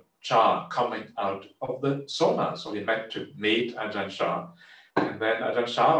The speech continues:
of course, being, you know, the great meditation master, uh, having the ability to take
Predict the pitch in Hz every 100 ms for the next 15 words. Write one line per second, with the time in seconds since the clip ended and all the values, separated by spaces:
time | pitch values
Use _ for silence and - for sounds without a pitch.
0 | - - - - - - - 104 101 101
1 | 101 101 95 101 98 95 104 104 104 101
2 | 98 95 95 95 - 92 90 90 98 95
3 | 90 - - - - - 104 101 98 95
4 | 104 104 104 101 98 - 90 - 98